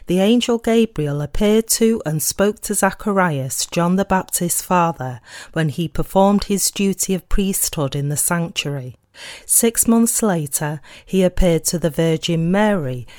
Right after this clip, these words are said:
who was betrothed to Joseph, a descendant of David. This shows that God's preparations were very detailed. It says in the Old Testament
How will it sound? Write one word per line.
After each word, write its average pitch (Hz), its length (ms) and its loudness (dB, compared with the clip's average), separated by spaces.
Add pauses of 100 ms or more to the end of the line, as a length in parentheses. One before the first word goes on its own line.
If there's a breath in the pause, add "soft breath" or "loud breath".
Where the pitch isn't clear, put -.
(140)
who 170 100 2
was 160 220 -2
betrothed 160 800 -4
to 170 120 -4
Joseph, 185 640 0 (120)
a 165 80 -8
descendant 147 800 -2
of 143 160 -8
David. 175 640 -2 (540 loud breath)
This 226 160 4
shows 175 540 2
that - 240 -6
God's 208 280 2
preparations 202 1040 0
were 151 160 -2
very 185 480 0
detailed. 143 960 -4 (640 loud breath)
It 196 180 -2
says 233 400 4
in 185 140 2
the 175 100 2
Old 196 220 2
Testament 139 800 -4